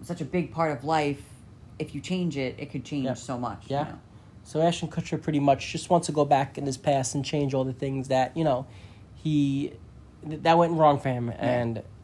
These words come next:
Speaker 2: it didn't always turn out great
Speaker 1: Right.
Speaker 2: off of that. Another movie that he was so good in, it was with him and Kevin Costner, was The Guardian.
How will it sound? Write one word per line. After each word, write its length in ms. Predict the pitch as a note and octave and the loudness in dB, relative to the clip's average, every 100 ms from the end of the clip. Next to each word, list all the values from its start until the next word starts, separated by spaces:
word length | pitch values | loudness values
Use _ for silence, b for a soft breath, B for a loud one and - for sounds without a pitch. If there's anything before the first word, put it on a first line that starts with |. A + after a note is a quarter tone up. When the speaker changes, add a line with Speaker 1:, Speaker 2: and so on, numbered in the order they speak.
| - - - - - | -20 -20 -20 -20 -10
Speaker 2:
it 200 | A#2+ A#2+ | -8 0
didn't 240 | E3+ D3 | 2 6
always 240 | C#3+ C3+ A#2+ | 6 4 0
turn 200 | C#3+ B2+ | -2 -2
out 200 | B2 B2 | -4 -6
great 260 | A#2+ A2+ - - - - - - - | -6 -8 -12 -20 -20 -20 -20 -20 -18
Speaker 1:
Right. 180 | - - - | -18 -18 -8
Speaker 2:
off 200 | B2+ - | -8 -4
of 60 | B2+ | -2
that. 200 | A2 B B B D3+ | -2 B B B 4
Another 300 | E3 F3+ F#3 | 6 8 6
movie 300 | F3 E3+ E3 | 6 6 8
that 260 | D3+ C#3 | 8 6
he 120 | C#3+ | 0
was 180 | C#3 C3 | 0 0
so 340 | - - F#3 F#3 | -2 0 2 2
good 240 | E3 D#3+ | 2 2
in, 300 | D#3 D#3 D#3+ - - B B - - - | 2 2 0 -4 -16 B B -20 -20 -6
it 80 | D3 | 0
was 120 | C#3 C3+ | 2 2
with 140 | C#3 | 0
him 180 | D#3 C#3+ | 2 2
and 100 | C3+ | 2
Kevin 220 | D3 C#3 | 0 -2
Costner, 380 | A#2 C3 - D3 | 0 0 0 -2
was 120 | B2+ | -2
The 80 | B2+ | -4
Guardian. 480 | C3+ C3+ D3+ F3 | -4 -2 0 0